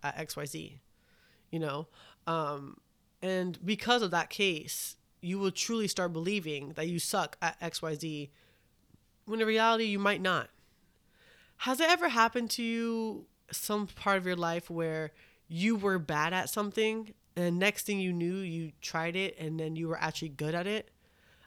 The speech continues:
I'm not sure if it's ever happened to you. That happened to me personally when it came to math. Um, math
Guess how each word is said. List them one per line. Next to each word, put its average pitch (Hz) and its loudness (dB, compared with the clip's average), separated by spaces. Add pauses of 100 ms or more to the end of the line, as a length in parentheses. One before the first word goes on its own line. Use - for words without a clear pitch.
I'm 180 0
not 226 2
sure 226 -8
if 190 -10
it's 180 -8
ever 170 -4
happened 160 -4
to 170 -4
you. 160 -4
That 170 -4
happened 208 0
to 190 -4
me 185 -2
personally 160 -4
when 156 -6
it 147 -6
came 165 -6
to 151 -8
math. 143 -6
Um, 139 -8 (880)
math 202 4